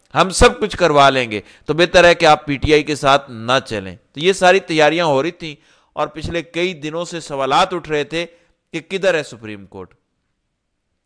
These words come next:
किधर हैं वो जजेस, क्यों वो आठ जजेस खास तौर पर खामोश खड़े हैं? क्या काजी को लाइसेंस मिला हुआ है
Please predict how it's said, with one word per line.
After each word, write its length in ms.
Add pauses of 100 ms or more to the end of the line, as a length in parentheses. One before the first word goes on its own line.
किधर 280
हैं 80
वो 160
जजेस, 580 (500)
क्यों 540
वो 80
आठ 380
जजेस 320
खास 420
तौर 140
पर 180
खामोश 580
खड़े 160
हैं? 160
क्या 180
काजी 400
को 180
लाइसेंस 500
मिला 180
हुआ 240
है 140